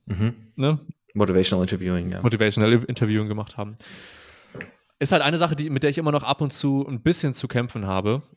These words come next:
Speaker 2: Äh, was heißt zu kämpfen habe, aber wo ich auf jeden Fall noch Potenzial sehe, das zu verbessern. Und das ist,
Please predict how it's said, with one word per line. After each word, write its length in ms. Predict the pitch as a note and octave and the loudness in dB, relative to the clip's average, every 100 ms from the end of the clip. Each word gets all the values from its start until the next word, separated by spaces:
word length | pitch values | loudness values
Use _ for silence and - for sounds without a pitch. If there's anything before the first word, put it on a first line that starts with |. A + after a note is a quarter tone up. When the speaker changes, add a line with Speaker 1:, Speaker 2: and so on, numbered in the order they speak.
| - | -10
Speaker 2:
Äh, 160 | G2 | -6
was 100 | G2+ D3+ | -2 0
heißt 120 | C#3+ | 0
zu 80 | - | 0
kämpfen 260 | B2 A#2 | -2 0
habe, 120 | G2 | 0
aber 180 | G2 G#2 | 2 0
wo 100 | A2 | 0
ich 120 | A2+ | 0
auf 80 | G#2+ | 2
jeden 160 | A#2 A#2 | 0 2
Fall 120 | A2 | 0
noch 140 | G#2 | -2
Potenzial 500 | - A2+ G2+ - G2+ | -4 -8 -6 -2 -2
sehe, 200 | G2 G2 | 0 -2
das 140 | G2 - | -2 -4
zu 100 | G#2+ | -2
verbessern. 420 | G#2 G#2+ G#2+ G2+ | 2 2 2 0
Und 80 | F#2 | 0
das 160 | G2+ | 0
ist, 240 | G#2 - | 0 -2